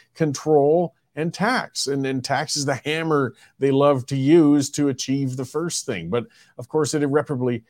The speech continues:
well, I should say irreparably, things recover, but it damages the economy, it damages people. And then with this media mess, yes, it's damaging trust. If nobody trusts what the media puts out there, they won't tune in. I mean, we're accountable to you.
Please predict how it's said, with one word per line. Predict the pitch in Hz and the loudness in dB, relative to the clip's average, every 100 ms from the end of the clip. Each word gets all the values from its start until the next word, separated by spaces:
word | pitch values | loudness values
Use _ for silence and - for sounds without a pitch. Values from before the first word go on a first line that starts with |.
| _ _ | _ _
well, | 127 | -8
I | 107 | -8
should | 120 | -6
say | 107 | -6
irreparably, | 95 110 107 104 104 | -4 -4 -4 -4 -4
things | 143 117 | -4 -4
recover, | 107 92 165 156 110 | -6 -6 -4 -2 -2
but | 92 | -2
it | 120 143 | -4 -6
damages | 131 98 110 120 139 | -10 -12 -10 -6 -4
the | 131 | -2
economy, | 113 - 120 135 139 127 | -4 -4 -6 -4 -2 -2
it | 113 | -2
damages | 123 131 123 113 | -6 -6 -6 -6
people. | 135 127 120 - - - | -4 -4 -6 -8 -20 -6
And | 147 | 0
then | 156 151 | 2 2
with | 143 | 2
this | 131 | 2
media | 135 143 135 123 | 2 2 2 2
mess, | 123 113 | 0 -4
yes, | 135 131 | -4 -6
it's | 131 - | -6 -8
damaging | 143 151 147 135 131 | -6 -6 -4 -2 -4
trust. | - 143 127 - - - _ - | -2 0 0 -2 -10 -16 _ -6
If | 127 | 0
nobody | 151 147 | 2 0
trusts | 117 - 170 151 - 151 | -2 -2 0 -2 -4 -6
what | 131 | -4
the | |
media | 127 127 123 117 | -2 0 0 0
puts | 123 120 | -4 -2
out | 123 127 | -2 0
there, | 135 131 _ _ _ _ _ _ | -2 -4 _ _ _ _ _ _
they | 123 | -6
won't | 156 160 - | -4 -4 -2
tune | 180 | 0
in. | 190 98 64 _ _ _ - | 0 -2 -8 _ _ _ -4
I | |
mean, | 170 170 | 0 4
we're | 156 202 247 262 - _ _ - | 4 4 2 -2 -10 _ _ -14
accountable | 123 165 160 151 143 131 | -4 0 2 2 0 -2
to | - 131 | -4 -2
you. | 127 170 151 - | 2 4 4 2